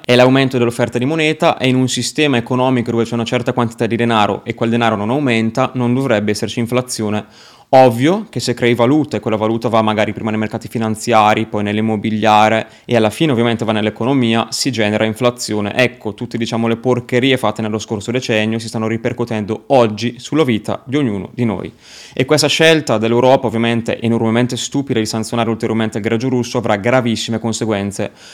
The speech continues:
Ora con calma vi spiego cosa sta succedendo. Allora, l'Europa taglierà molte importazioni di greggio russo e questo cosa causerà principalmente? Diciamo che i leader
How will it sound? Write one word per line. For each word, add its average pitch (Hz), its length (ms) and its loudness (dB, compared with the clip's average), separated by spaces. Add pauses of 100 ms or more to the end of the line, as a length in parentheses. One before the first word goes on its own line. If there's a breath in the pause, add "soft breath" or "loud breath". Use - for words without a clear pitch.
(160 loud breath)
Ora 143 180 6
con 156 120 0
calma 120 300 2
vi 123 80 0
spiego 117 280 -2
cosa 113 200 -2
sta 107 100 -10
succedendo. 101 720 -4 (380 loud breath)
Allora, 135 240 4
l'Europa 160 600 6
taglierà 131 360 4
molte 139 260 2
importazioni 123 540 -4
di 113 100 -2
greggio 113 320 0
russo 135 380 -2
e - 80 -2
questo 120 260 -4
cosa 117 220 -2
causerà 110 420 0
principalmente? 104 1120 -6 (340)
Diciamo 135 300 2
che 143 80 -2
i 131 100 4
leader 120 460 0